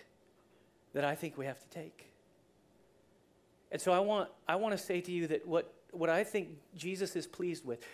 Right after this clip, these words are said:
as we've prayed about it with trustees and elders and, and, and leaders, that it seemed, uh, Acts fifteen twenty-eight says, "It seemed g-, good to us and to the Holy Spirit to look ten years down the road and see in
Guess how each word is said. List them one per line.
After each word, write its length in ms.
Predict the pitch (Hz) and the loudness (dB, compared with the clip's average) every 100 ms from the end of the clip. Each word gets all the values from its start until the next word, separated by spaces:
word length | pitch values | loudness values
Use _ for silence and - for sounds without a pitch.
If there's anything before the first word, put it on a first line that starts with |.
| 135 | -8
as 120 | 143 | -2
we've 180 | 190 - | -2 2
prayed 240 | 202 196 | 4 4
about 220 | 190 190 | 4 4
it 80 | 190 | 2
with 260 | 170 - - | -2 -4 -2
trustees 520 | - 190 - 190 156 | 2 2 2 -4 -2
and 140 | 131 - | -4 0
elders 400 | 196 196 185 156 | 2 4 2 0
and, 100 | 131 - - - | -6 -8 -12 -4
and, 240 | 151 143 - | -2 -2 -4
and 260 | 151 139 135 | -4 -4 -4
leaders, 480 | 190 180 214 208 208 - - - - - | -2 2 6 4 4 -4 -18 -20 -20 -2
that 180 | 165 170 | 2 4
it 100 | 175 | 2
seemed, 380 | - 214 226 - | 0 0 0 0
uh, 80 | 180 165 | 0 2
Acts 260 | 165 180 - | 2 0 2
fifteen 340 | 190 - 180 | 2 2 -6
twenty-eight 320 | 156 165 147 | -2 -4 -4
says, 240 | - 139 - - - _ _ - | -4 -6 -6 -20 -20 _ _ 0
"It 180 | 175 | 0
seemed 300 | 180 208 202 | 0 -2 -4
g-, 60 | 170 156 - - - 156 | -6 -12 -20 -20 -20 -6
good 280 | 214 247 233 | -2 -2 -4
to 220 | - 185 | -8 -4
us 280 | 139 135 - - | -2 -4 -8 -8
and 220 | 170 185 | -8 -6
to 100 | 180 | -6
the 100 | 147 | -6
Holy 360 | - 156 151 147 | -6 -6 -6 -10
Spirit 580 | - 117 113 - - - _ _ _ _ _ _ _ _ - - - - - - | -14 -14 -16 -18 -20 -20 _ _ _ _ _ _ _ _ -20 -20 -20 -20 -20 -10
to 120 | - 170 | 0 2
look 220 | 190 - | 2 2
ten 260 | 208 233 | 0 0
years 180 | 226 226 | 2 0
down 220 | 208 185 | 0 -2
the 80 | 185 | 0
road 220 | 165 156 | 0 0
and 100 | 143 | 0
see 540 | 143 - - - 208 196 | -6 -10 -10 -6 -4 -2
in 400 | - 180 220 | 0 0 -2